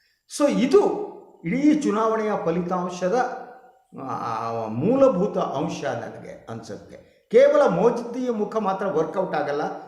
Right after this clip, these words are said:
ಹಾಗೆಯೇ ರಾಹುಲ್ ಗಾಂಧಿಯ ಮುಖ ಕೂಡ ವರ್ಕೌಟ್ ಆಗಲ್ಲ. ಈ, ಇದರ ಟೇಕ್ ಅವೇಸ್ ಅಂದರೆ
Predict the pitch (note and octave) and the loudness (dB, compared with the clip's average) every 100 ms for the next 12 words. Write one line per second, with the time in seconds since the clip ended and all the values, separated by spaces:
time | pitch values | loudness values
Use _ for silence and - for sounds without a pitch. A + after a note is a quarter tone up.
0 | - B2+ D3 D#3 A#2+ A#2+ D3+ E3+ C#3+ C3 | -10 -6 -2 -2 -2 -2 -2 0 -2 0
1 | C3 A#2 - G#2 F#2 G#2 E2+ F2 - F#2 | -2 -4 -6 -10 -12 -12 -10 -12 -12 -12
2 | F2 E2+ - D#2+ - - _ _ _ D3+ | -12 -14 -14 -16 -18 -20 _ _ _ -2
3 | F3+ F3 - F#3 B3 G#3+ D3 - A3 C#4+ | 0 0 -4 4 4 4 0 0 2 4
4 | C4 A#3+ A#3+ A3 - C#3 A#2+ B2 C3+ - | 2 2 4 4 0 -4 -4 -4 -6 -10